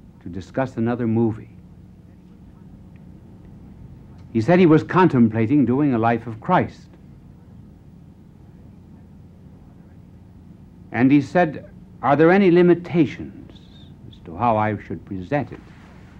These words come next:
And I said, "No, as long as you're historical and present Christ as he is.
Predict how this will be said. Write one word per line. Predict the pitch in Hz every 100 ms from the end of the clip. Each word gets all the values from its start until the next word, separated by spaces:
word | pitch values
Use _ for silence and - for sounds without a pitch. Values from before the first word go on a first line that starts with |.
| - - -
And | 98
I | 110
said, | 127 104
"No, | 117 117 139 220
as | 139
long | 107 110 123
as | 117
you're | 120 139
historical | 139 139 180 165 107 87 - - - - - - - - - - - - - - - - - -
and | 95
present | 117 107 120 123 -
Christ | 113 110 113 - - - - - - - - 92
as | 87
he | 123 151
is. | 180 127 80